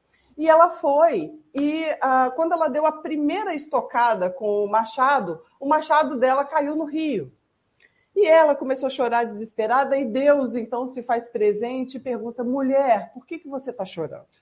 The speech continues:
E ela fala, "O meu machado caiu na, no mar, na água, e eu preciso, no rio, e eu preciso dele pra, pra levar lenha pra minha casa."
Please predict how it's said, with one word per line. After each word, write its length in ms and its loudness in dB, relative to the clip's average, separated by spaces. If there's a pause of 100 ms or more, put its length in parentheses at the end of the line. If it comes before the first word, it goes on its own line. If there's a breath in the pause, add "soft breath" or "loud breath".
(500 soft breath)
E 120 0
ela 260 2
fala, 240 -2
"O 40 -4
meu 160 -2
machado 480 -4
caiu 240 0
na, 280 -2
no 140 -4
mar, 380 0
na 320 2
água, 220 0
e 40 -4
eu 80 -2
preciso, 480 -6
no 100 -4
rio, 280 -4
e 60 -6
eu 100 -2
preciso 480 -8
dele 340 2
pra, 460 0 (140)
pra 120 -2
levar 280 0
lenha 240 -2
pra 140 -6
minha 160 -6
casa." 360 -12